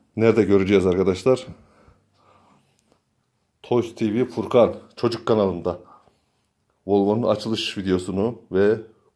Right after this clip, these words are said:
çalışmasını orada göreceksiniz. Oraya, eee, sizin de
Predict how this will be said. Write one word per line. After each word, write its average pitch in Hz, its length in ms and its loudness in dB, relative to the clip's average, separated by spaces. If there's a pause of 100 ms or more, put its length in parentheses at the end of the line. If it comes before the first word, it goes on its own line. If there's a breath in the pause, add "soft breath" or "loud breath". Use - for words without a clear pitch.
(480)
çalışmasını 107 760 -2 (360)
orada 104 220 2
göreceksiniz. 98 560 -2
Oraya, 117 360 2 (760 soft breath)
eee, 95 880 -2
sizin 104 360 -2
de 123 180 -2